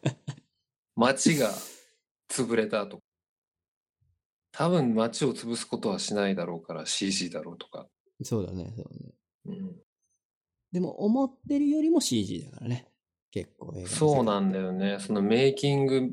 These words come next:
Speaker 2: ムービーとか見たりするとさ、
Speaker 1: そう。
Speaker 2: そんな黒巻ってなるよね。
Speaker 1: <laughs>
Speaker 2: 「そんな緑の世界で君は
Speaker 1: 演じてるの？」みたいな。
Speaker 2: 「一人で何をしてるんだ？」
Speaker 1: つ-、
Speaker 2: みたいなところから、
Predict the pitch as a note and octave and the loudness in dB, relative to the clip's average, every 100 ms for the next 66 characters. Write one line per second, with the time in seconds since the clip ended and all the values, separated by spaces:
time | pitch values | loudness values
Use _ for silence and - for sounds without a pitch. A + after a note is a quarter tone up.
0 | - B2+ C3 A2+ A2 G2+ G2+ F#2+ G2+ G2+ | -4 0 0 0 -2 -2 -2 -2 -2 0
1 | F#2 - - F#2+ _ - - D#2+ C2+ - | -2 -4 -12 -14 _ -16 -8 -8 -8 -12
2 | _ _ _ _ _ _ - - F#2 - | _ _ _ _ _ _ -14 -10 -10 -12
3 | - _ _ _ _ _ - - - F3+ | -20 _ _ _ _ _ -8 -2 6 10
4 | G#3 A3 G#3+ G#3 G3+ G3 F#3 C#3 - F#2+ | 12 12 10 8 8 8 8 6 0 -4
5 | F#2 - G2 F#2+ F2+ - - - A#2+ B2+ | -4 -6 -4 -2 -2 -6 -2 2 4 10
6 | D#3 G#3+ - - - - _ _ _ _ | 10 10 8 4 -4 -10 _ _ _ _
7 | _ _ _ _ _ _ _ _ _ _ | _ _ _ _ _ _ _ _ _ _
8 | - - - - F#3+ G#3 G#3 G3+ F#3+ G3 | -14 -12 -8 6 8 8 8 10 12 12
9 | G#3 E3 B2 - B2 A#2+ G#2+ F#2+ G2 A2+ | 12 6 2 -2 0 2 0 -2 -6 -4
10 | G#2+ G#2 G2 F#2+ - _ - - - C#3 | 0 0 0 -2 -10 _ -12 -4 4 6
11 | C#3 C3 C3 C3+ B2+ F#2+ F2+ - F#2 - | 6 4 6 6 6 2 -2 -6 -8 2
12 | F#3 E3+ B2+ A2+ G#2+ D#3+ F#3 B2 - B2+ | 6 6 4 2 2 4 4 4 0 0
13 | A#2 A2+ G#2 F#2+ - _ - D3 D3 D#3+ | 0 0 -2 -4 -8 _ 2 4 6 4
14 | C3 B2+ C#3+ - D3 C#3+ B2 B2+ C#3 G#2 | 4 4 2 0 -2 0 -2 -2 -2 -2